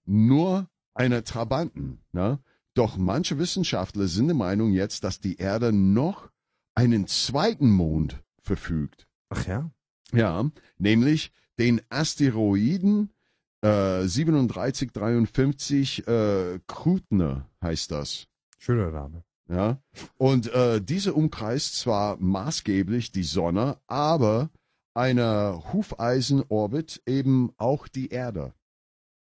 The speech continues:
Speaker 1: Ja. Und, äh, für die Umrundung der Sonne benötigt man dieses, äh, Asteroid ein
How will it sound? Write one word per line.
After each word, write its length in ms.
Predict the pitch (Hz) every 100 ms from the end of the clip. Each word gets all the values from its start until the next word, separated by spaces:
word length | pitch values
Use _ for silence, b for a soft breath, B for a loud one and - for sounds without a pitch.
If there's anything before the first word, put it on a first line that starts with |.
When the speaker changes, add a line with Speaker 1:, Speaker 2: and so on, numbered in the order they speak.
| _ _
Speaker 1:
Ja. 260 | 87 101 127 b b b -
Und, 220 | 120 117
äh, 180 | 117 104
für 140 | -
die 100 | 110
Umrundung 680 | 123 147 151 143 131 123 123
der 160 | 110 98
Sonne 380 | 92 92 110 123
benötigt 500 | 107 110 123 135 123
man 420 | 117 110 107 95
dieses, 520 | 104 95 95 87 -
äh, 40 |
Asteroid 1040 | 92 85 - 101 - 101 80 85 90 139 -
ein 220 | 104 131